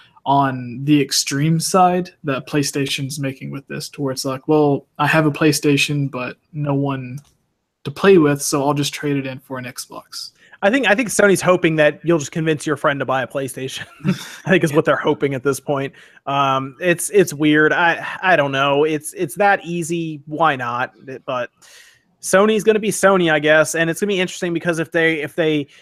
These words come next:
Speaker 2: people start to see them as anti-consumer rather than the pro-consumer that they saw them at the beginning of this generation, you could see the generations flip-flop again,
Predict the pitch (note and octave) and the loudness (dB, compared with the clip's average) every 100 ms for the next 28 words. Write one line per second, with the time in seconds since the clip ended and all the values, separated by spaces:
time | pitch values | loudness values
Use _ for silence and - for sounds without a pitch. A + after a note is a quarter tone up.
0 | _ - B3+ - B3 E3+ - F#3+ G#3 F#3 | _ -4 0 2 2 0 -4 0 2 2
1 | D#3+ D3+ - D3+ E3 G3 G3 G#3 G3 A3 | 0 -2 -4 -4 -2 0 0 -2 -6 -6
2 | G#3+ G#3+ E3 D#3+ C#3+ C#3+ C3+ - D3 D3 | -2 2 4 4 0 -4 -6 -4 -4 -4
3 | D3 E3+ E3 D#3 C3+ C3+ - C#3+ C#3+ C3+ | -4 0 0 0 -4 -6 0 0 0 -4
4 | A#2+ B2+ C3 D3 E3+ G3+ G3+ G#3 A#3 A3+ | -10 -12 -6 -4 -4 -2 -2 -2 -6 -10
5 | - - _ _ D#3+ F#3+ A#3 A3+ F3 F3+ | -14 -20 _ _ 0 0 0 0 2 6
6 | F3+ F3 - D#3 - _ _ - G3 G3 | 6 4 0 -8 -10 _ _ 0 0 2
7 | F3 E3 D3 D3 E3 A#2 | 2 2 0 0 0 -2